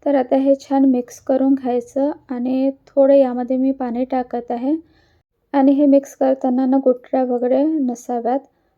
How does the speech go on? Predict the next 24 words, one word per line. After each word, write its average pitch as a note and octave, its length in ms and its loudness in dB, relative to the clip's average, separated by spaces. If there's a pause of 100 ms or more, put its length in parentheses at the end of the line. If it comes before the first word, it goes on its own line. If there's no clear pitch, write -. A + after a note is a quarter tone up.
(300)
तर C4 60 -2
हे B3+ 120 -4
बघा, B3 260 -6
अशा A#3+ 200 -6
प्रकारे A#3+ 420 -8
मी B3+ 180 -4
मिक्स A#3+ 280 -8
करून B3+ 300 -4
घेतलेलं. B3 540 -4
शिमला B3+ 380 -4
मिरची B3+ 360 -2
पण C4 260 -4
काही B3 240 -6
काही B3 220 -4
छान B3 280 -8
सॉफ्ट B3 500 -8
झालेल्या B3 420 -4
आहेत, A#3+ 220 -4 (760)
तर C#4 160 4
ज्या C4+ 240 4
छान C#4 240 0
सॉफ्ट B3+ 460 -8
झालेल्या B3+ 360 -2
आहेत B3 180 -4